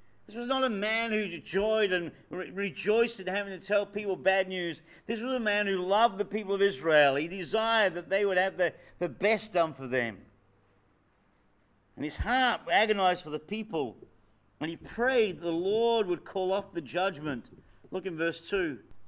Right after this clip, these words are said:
"And it came to pass that when they had eaten of eating the grass of the land, that I said, O Lord God, I beseech thee, by whom shall Jacob arise? For he is small."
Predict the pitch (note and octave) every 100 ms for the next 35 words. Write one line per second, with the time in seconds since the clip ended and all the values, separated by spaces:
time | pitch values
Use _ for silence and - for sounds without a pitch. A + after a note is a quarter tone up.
0 | - D3+ D#3+ - G#3+ B3 A3+ D3 B2+ C#3+
1 | - - _ _ _ _ _ _ _ _
2 | _ - A#2 D#3 F#3 A3+ A3 G#3 F3 E3
3 | D#3 G3 F3+ D3+ F3+ E3+ F#3 D3+ C#3+ B2
4 | A#2 - A#2+ B2+ C#3+ B2+ A2+ G2+ _ _
5 | _ _ _ - C#3 D3+ F#3 F#3 A3 G#3
6 | G3+ F#3+ D3+ E3+ D#3+ C#3+ C#3+ D3+ - A3+
7 | A3 - D#3+ C#3 B2 D#3 D3+ F3 A#3 A#3+
8 | G#3+ - F3 C#3 F3+ F#3+ F3+ F#3+ F#3 E3+
9 | D#3 C3+ A2+ - _ - - _ - B2+
10 | B2+ C#3 D#3+ D#3 D3+ C#3 A2+ F#2